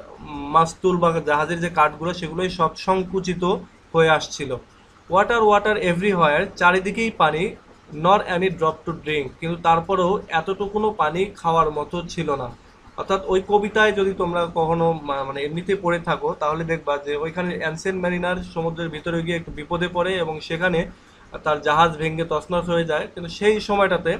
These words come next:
আহ, চারিদিকেই পানি থাকে, অর্থাৎ সমুদ্রের পানি, কিন্তু তার খাবার মতো একটু স্বাদু পানি বা মিষ্টি পানি সেটা থাকে না, এবং সেখানে সে হতাশ হয়ে এই, আহ, চারটা লাইনের উল্লেখ করে। তো এখানে যেটা,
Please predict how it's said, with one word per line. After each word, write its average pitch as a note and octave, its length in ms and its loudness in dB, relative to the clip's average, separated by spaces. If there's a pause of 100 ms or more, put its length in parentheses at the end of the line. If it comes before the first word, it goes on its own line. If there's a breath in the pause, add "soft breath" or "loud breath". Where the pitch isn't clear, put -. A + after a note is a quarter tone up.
(480 soft breath)
আহ, C3+ 360 -4 (420)
চারিদিকেই G#3+ 520 4
পানি F#3+ 360 4
থাকে, E3+ 460 -2
অর্থাৎ E3+ 240 -6
সমুদ্রের F3 420 0
পানি, D3+ 280 0
কিন্তু D#3+ 180 -8
তার D#3+ 220 -2
খাবার F3+ 400 6 (300)
মতো E3+ 260 0
একটু F3 640 -4
স্বাদু E3+ 400 0
পানি D#3+ 240 0
বা D3+ 100 0
মিষ্টি E3 340 -4
পানি D#3+ 240 -2
সেটা D#3+ 300 -2
থাকে C#3 260 -4
না, C3 120 -4
এবং D3+ 200 -4
সেখানে G3+ 380 -2
সে G3 120 -6
হতাশ E3+ 400 -2
হয়ে E3 180 -2 (440 loud breath)
এই, D3+ 420 -2
আহ, C#3+ 480 -2 (140)
চারটা D3+ 320 -2
লাইনের D3 520 2 (520)
উল্লেখ D3+ 480 -4
করে। C#3 260 0
তো D#3+ 280 -2 (400)
এখানে G#3+ 340 2
যেটা, G3+ 360 2